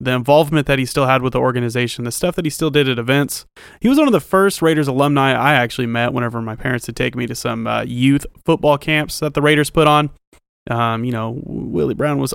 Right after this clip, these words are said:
always there. I, I, I think I went three years and he was there every single year. I got a few autographed items. Uh, my dad actually has them 'cause he, he's the autograph guy. I'm not really super big into autographs, but, uh, yeah, well, you know,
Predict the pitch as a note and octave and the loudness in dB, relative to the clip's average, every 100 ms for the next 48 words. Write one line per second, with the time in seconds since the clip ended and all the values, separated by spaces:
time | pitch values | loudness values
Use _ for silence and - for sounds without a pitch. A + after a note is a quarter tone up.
0 | - - F3 G3 D3 A#2+ A#2+ A2+ B2+ D#3 | -4 2 6 6 6 4 2 2 2 4
1 | D3+ D3+ D#3+ F#3 D#3+ C#3 D#3+ D#3+ D#3 C#3 | 2 2 0 2 2 2 2 4 4 2
2 | A#2+ C3 A#2+ A#2+ A#2 C3 C3+ B2+ C3+ A#2+ | 2 0 0 0 0 0 0 0 0 -2
3 | A#2 A#2 A#2 - - - - - - C3 | -2 -2 -2 -6 -20 -20 -12 -4 -2 2
4 | D#3 - D3 D3 C#3 C3+ B2+ C3 B2+ C3 | 0 2 4 4 6 4 4 2 2 2
5 | C3 - B2 A#2+ A#2 A2+ A#2+ B2 A#2+ A#2 | -2 -4 -2 0 -2 -2 0 0 0 -2
6 | - A#2+ A#2+ B2 A#2+ C#3 F3+ A3 B3+ - | -4 -2 -2 -4 -4 -2 0 2 2 0
7 | B2+ C3 B2 A#2+ - C3 C3+ B2 - _ | 0 0 0 0 0 0 0 -2 -6 _
8 | _ - - - - - - - A#2+ - | _ -12 -8 -8 -8 -10 -10 -6 -6 -6
9 | - - C3+ - F2 - - D3+ C#3 - | -6 -4 -4 -4 -4 -6 -4 -2 -2 -6
10 | - - - _ - A#2+ A#2 A#2+ C#3+ D3+ | -20 -20 -20 _ -6 -2 -2 0 2 2
11 | C3 G3 A3+ G#3 G3+ - | 2 2 4 4 2 0